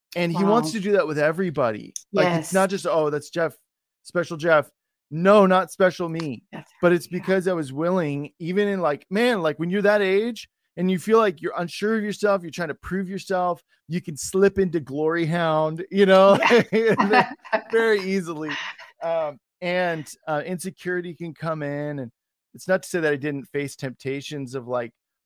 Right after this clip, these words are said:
Speaker 1: being intimidated by someone else that felt like had another
Speaker 2: Yeah.
Speaker 1: gifting that I didn't have. But
Speaker 2: Yes.
Speaker 1: wisdom, guys, wisdom, especially in these, this hour that we're in, you guys, wisdom.
Speaker 2: Yes. Yes.
Speaker 1: And man,
Speaker 2: Wow.
Speaker 1: get a load of this, all right?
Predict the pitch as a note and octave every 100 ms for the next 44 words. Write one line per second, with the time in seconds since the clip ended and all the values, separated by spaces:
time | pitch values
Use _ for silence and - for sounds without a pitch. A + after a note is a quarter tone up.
0 | _ - D3 C#3+ C3 C#3 C3+ C3+ B2+ B2+
1 | A#2+ D3 C#3 C3 B2 B2+ - C3 B2 B2
2 | B2+ F3 E3+ D#3 D3+ C#3 C#3+ B2 C3 C#3
3 | C3 C3 B2+ B2+ B2 _ _ _ - F#3
4 | F#3 D#3+ G3 A3 D#3+ D#3 E3+ C3 A2 A#2+
5 | A#2 A2 G#2 A#2+ B2+ E3 F#3+ F3 F3 C#3
6 | C3+ C3 - G3 G3 A3 A#3 F#3 C#3+ C#3+
7 | C#3+ - C#3 C3+ - C3 C#3+ D3+ C3+ B2+
8 | B2 C#3+ D#3 D#3+ E3+ F3 E3+ - _ A#2+
9 | A2+ C#3+ D#3 C#3+ G3+ G3+ F#3+ - - -
10 | _ _ _ _ - G3 G3 E3 E3+ F3+
11 | B2 - F#3+ F#3+ F#3 E3 F3+ G#3+ C4 C#4+
12 | C#4 G#3+ D#3+ A2 - - - _ _ C#3+
13 | C#3 D3 D#3 E3